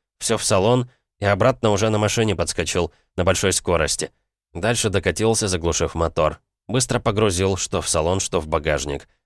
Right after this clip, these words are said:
На багажник сверху три ящика с патронами. Тяжело груженая машина с трудом стронулась с места и покатила прочь по своим же колеям.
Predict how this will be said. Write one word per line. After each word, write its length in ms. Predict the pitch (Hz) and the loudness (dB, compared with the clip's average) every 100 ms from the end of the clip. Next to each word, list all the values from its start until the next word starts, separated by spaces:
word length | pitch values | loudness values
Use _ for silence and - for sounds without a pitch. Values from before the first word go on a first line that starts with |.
| _ - | _ -4
На 100 | 92 | -2
багажник 460 | 107 127 117 107 | 0 2 2 0
сверху 340 | - 110 107 104 | 0 0 0 -2
три 220 | 101 98 | -2 -2
ящика 400 | 98 - 92 90 | -2 -2 -2 -4
с 80 | - | -2
патронами. 580 | 92 95 87 82 80 - | -2 0 0 0 -2 -4
Тяжело 320 | 90 87 95 | -2 0 0
груженая 480 | 85 85 90 90 85 | 0 0 0 0 0
машина 380 | 82 - 98 87 | -2 -2 0 -2
с 80 | - | 0
трудом 380 | 87 82 95 | -2 0 0
стронулась 540 | - 90 87 85 80 73 | -2 -2 0 0 0 -2
с 120 | - | -2
места 360 | 90 95 - - _ _ - | -2 -2 -4 -8 _ _ -6
и 60 | |
покатила 480 | 104 107 104 127 104 | -2 -2 0 0 0
прочь 320 | - 117 117 | 0 -2 0
по 100 | - | -4
своим 320 | 90 90 90 | -2 0 0
же 100 | 82 | -2
колеям. 520 | 82 85 85 82 80 | -4 -2 0 0 0